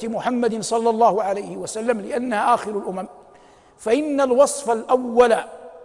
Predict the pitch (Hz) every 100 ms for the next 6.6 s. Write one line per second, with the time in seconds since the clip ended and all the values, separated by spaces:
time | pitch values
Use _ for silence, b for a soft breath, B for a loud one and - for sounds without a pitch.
0 | - - - - - 180 226 226 240 233
1 | 226 190 208 214 180 214 190 220 208 208
2 | 214 226 208 202 208 185 196 196 - 214
3 | 202 170 214 196 208 208 202 247 - B
4 | B B 208 185 220 214 233 220 247 214
5 | 220 220 208 202 220 240 233 202 214 269
6 | 269 254 233 226 214